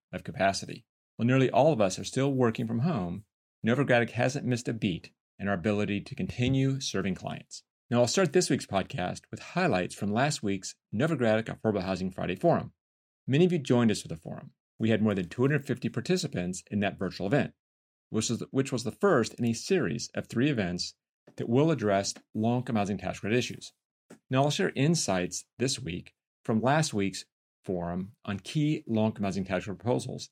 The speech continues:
that Congress may consider this year or next. I'll also discuss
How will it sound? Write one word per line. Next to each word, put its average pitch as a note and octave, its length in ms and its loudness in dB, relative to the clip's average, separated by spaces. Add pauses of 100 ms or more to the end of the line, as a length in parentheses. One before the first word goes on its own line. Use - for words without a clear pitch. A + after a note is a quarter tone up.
(160)
that - 140 -10
Congress A2+ 380 0
may A2 140 2
consider B2+ 640 -2 (260)
this C3+ 320 -2
year A2 360 0
or G2+ 120 -4
next. - 380 -6 (320)
I'll A2+ 100 4
also F3 260 4
discuss G2 580 2